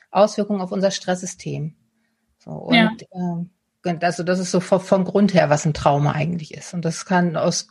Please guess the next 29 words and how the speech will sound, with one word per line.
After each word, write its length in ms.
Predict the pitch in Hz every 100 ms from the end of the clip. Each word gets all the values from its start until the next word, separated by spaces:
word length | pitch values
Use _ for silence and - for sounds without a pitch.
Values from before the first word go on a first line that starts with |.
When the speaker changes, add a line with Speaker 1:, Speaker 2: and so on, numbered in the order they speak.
| -
Speaker 1:
ganz 220 | 180 196
unterschiedlichen, 1120 | 190 214 214 190 - 196 190 185 190 185 185 - - _ _ _ _ -
ähm, 760 | 175 180 170 170 170 170 175 175
durch 180 | 170
ganz 200 | - 190
unterschiedliche 720 | 185 190 190 196 185 185 185 110
Einflüsse 380 | 175 180 180
entstehen. 540 | 151 175 - 151 160 - _ _ _ _ - - - - - _ 226
Speaker 2:
Was 220 | 240 226
sind 240 | 240 254 254
die 60 |
unterschiedlichen 760 | 254 262 269 - 240 233 233 220
Einflüsse 720 | 202 233 262 - 277 - 226
und 140 | 226
gibt 220 | 226 226
es 160 | 240 233
da 340 | 220 214 214
dadurch 500 | 160 160 202 214 233
dann 240 | 226 220 190
auch, 320 | - 208 - -
äh, 260 | 185 202
unterschiedliche 640 | 180 214 226 226 220 220 -
Arten 280 | 208 233 285
von 220 | - 277
Trauma? 540 | - 247 254 262 285
Vielleicht 300 | 277 233 220
kannst 240 | - 226 226
du 40 |
da 300 | 220 208 202